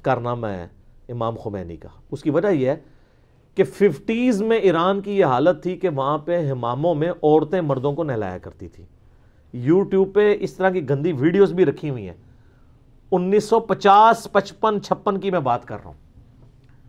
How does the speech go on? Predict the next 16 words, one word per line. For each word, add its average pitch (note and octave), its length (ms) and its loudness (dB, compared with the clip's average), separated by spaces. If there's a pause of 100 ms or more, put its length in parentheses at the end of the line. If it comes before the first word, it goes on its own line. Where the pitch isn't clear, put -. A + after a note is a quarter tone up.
(960)
ये G3 120 4
यूरोप G#3+ 440 4
तो A#3 100 2
उस - 140 -2
तरह A#3+ 120 4
का A3+ 80 4
एडवांस G#3+ 340 4
ही B3+ 80 0
नहीं A#3 180 -2
है A3+ 120 0
जो G#3 120 0
उस G#3+ 220 -6
वक्त - 240 -2
ईरान E3+ 240 2
एडवांस B2+ 420 -4
था। - 220 -20